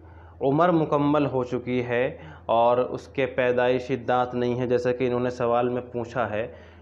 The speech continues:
तो अगर वो चारा आसानी के साथ खा लेता है और उसको कोई दुश्वारी नहीं होती है, तो उसकी क़ुरबानी दुरुस्त है। लेकिन अगर उसको चारा खाने में बहुत ज़्यादा दुश्वारी होती है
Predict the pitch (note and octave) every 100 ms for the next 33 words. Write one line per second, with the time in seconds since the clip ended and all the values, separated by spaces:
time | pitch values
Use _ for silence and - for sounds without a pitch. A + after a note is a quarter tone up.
0 | - - - C#3 C3+ C3+ - C#3+ E3+ F3
1 | F#3 F#3 F#3 C#3+ C#3 D3+ D#3 C3+ C3+ C#3+
2 | C#3+ D3+ D3+ C#3 C#3 C#3 - - C3+ C3+
3 | D#3 D#3 A#2+ A2+ A#2+ C#3 C3+ C#3+ C#3+ C#3+
4 | B2+ - C3+ C3 B2+ C#3 C3+ B2 - A2
5 | A2 C3 - - - - C#3+ E3 - -
6 | E3+ D3+ C3+ C3 C3 C#3 D3 B2+ B2 B2
7 | - G#2+ G2 - - - - C#3 C#3 F3
8 | E3+ E3 D#3+ D#3+ F3 E3 D3+ C#3+ D#3 D3
9 | C#3 C3+ C#3+ C#3+ C3 C#3+ C#3 C#3 C#3 B2+
10 | A#2 B2+ B2+ B2+ B2+ A#2+ A2+ A#2 A2 A#2+
11 | C3+